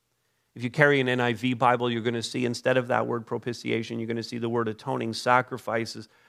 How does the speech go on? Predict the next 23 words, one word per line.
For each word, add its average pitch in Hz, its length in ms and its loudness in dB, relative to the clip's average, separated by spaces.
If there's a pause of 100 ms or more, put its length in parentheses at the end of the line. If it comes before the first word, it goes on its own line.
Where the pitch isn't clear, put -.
(140)
uh, 120 300 -10
atoning 139 360 2
sacrifice, 127 580 2
which 120 160 -8
captures 123 340 0
some 139 240 2
sense 113 300 -4
of 120 60 -8
the 113 80 -2
word. 107 360 0 (1120)
But 123 120 2
Ligon 139 300 6
Duncan 131 360 4
gives 120 180 0
a 127 60 2
wonderful 127 480 0
definition 120 600 -2
that 120 120 -4
will 117 80 -8
simplify 123 720 -4
this. 101 440 -10 (960)
Propitiation 143 760 4
means 131 440 2